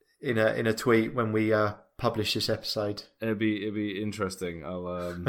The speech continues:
Speaker 1: <laughs>
Speaker 2: wow. They, yeah. That's gonna be got.
Speaker 1: <laughs>
Speaker 2: Gonna get that one. <laughs> Right, well, at least you, at the very least, I could probably pick up a onesie.
Speaker 1: Yeah,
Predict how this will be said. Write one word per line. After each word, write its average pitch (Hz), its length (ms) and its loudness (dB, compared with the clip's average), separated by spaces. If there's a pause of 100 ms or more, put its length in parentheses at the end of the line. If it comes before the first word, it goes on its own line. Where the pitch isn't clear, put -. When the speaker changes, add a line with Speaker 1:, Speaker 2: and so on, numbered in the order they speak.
Speaker 1:
<laughs> - 420 2
Speaker 2:
wow. 95 760 4 (380)
They, 104 240 -2 (380)
yeah. 87 320 -6 (1120)
That's 131 220 10
gonna 147 160 6
be 127 120 6
got. 120 400 8 (960)
Speaker 1:
<laughs> - 840 -6
Speaker 2:
Gonna 101 200 -4
get 110 220 4
that 107 220 4
one. 104 260 2 (300)
<laughs> 185 640 2 (1500)
Right, 107 300 2
well, 147 200 8
at 165 40 8
least 185 200 6
you, 156 200 0
at 143 140 0
the 135 40 0
very 151 220 12
least, 113 240 6
I 104 60 2
could 95 100 0
probably 101 220 4
pick 98 160 0
up 92 80 0
a - 20 0
onesie. 85 520 2 (540)
Speaker 1:
Yeah, 110 280 10